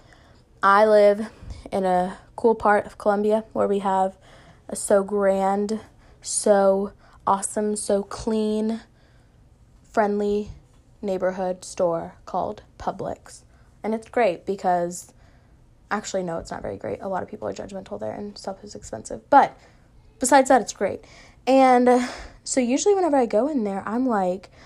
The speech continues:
I'm a very fast walker and I'm very, like, on the ball. Like, I know what I'm doing. Like, I have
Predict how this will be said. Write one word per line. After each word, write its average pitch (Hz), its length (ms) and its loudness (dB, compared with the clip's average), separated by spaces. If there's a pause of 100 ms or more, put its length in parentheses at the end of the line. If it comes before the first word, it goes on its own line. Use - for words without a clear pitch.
(140)
I'm 294 80 2
a 294 60 4
very 262 180 8
fast 247 380 4
walker 208 280 2
and 233 80 0
I'm 208 120 0
very, 202 260 0
like, 185 340 0
on 208 220 4
the 202 80 0
ball. 202 340 2
Like, 190 280 -4 (260)
I 214 140 2
know 196 160 2
what 202 160 4
I'm 196 140 -4
doing. 196 380 -2
Like, 180 280 -4 (240)
I 208 80 0
have 214 360 6